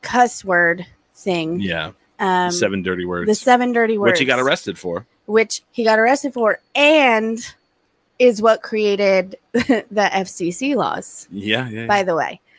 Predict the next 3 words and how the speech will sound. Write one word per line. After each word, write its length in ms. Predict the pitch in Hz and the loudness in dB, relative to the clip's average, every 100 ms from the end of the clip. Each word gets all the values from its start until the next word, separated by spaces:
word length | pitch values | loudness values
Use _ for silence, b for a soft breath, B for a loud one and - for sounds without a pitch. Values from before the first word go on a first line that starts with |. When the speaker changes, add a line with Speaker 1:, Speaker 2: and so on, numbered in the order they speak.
| b b - | b b 2
Speaker 1:
Um, 560 | 240 233 220 214 202 - _ _ _ _ _ - | 6 8 6 4 -4 -12 _ _ _ _ _ 4
but, 580 | 254 240 240 - - - _ _ _ _ _ _ _ | 6 6 4 -4 -14 -16 _ _ _ _ _ _ _
like, 320 | 302 277 254 | 0 2 2